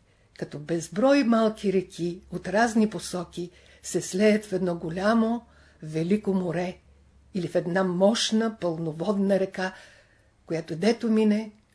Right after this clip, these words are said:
всичко напоява в света. Това значи война.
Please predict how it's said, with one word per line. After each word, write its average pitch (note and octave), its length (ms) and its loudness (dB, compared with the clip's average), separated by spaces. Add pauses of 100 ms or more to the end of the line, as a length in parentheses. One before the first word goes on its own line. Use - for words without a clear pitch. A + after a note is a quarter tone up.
(120)
всичко - 720 -6
напоява E3+ 760 -4
в - 80 -10
света. - 580 -10 (1300)
Това F3+ 340 0
значи E3 440 -8
война. F3 420 -10